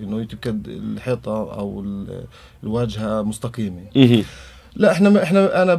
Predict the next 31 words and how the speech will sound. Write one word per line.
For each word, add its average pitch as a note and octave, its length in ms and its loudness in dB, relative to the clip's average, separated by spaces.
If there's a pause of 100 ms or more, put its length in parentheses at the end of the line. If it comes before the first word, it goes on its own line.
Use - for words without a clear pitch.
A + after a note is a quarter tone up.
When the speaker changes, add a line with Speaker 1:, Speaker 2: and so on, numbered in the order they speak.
(140)
Speaker 1:
ما F#3+ 140 6
بتبع E3 320 0
هاي C#3+ 160 -2
الإشي، B2+ 360 -4
قد C#3 260 -4
ما D3+ 60 0
بهتم C#3 420 -2
بالتأسيس. C3 600 -4
بالنسبة B2 440 -6
للتأسيس A#2+ 720 -4
مثلًا A#2+ 400 -4
ضد B2 220 -4
الرطوبة A2 560 -4 (160)
اللي G#2 140 -8
بتطلع B2 340 -6
مثلًا A2+ 460 -4
عنا A2+ 640 -4 (260)
ت-، - 60 -12
ب-، F#2+ 560 -8 (360)
تلاقي B2+ 240 -6
مثلًا A#2 220 -6
ثلاثين A#2+ 320 -8
سنتي A2 580 -6
بعد G2+ 420 -8
بلاط A2 640 -4
من A2+ 120 -4
شطف، A2+ 500 -6
من G#2 160 -4
المية، A2+ 600 -4
من G#2 140 -4
الهاي، B2 360 -6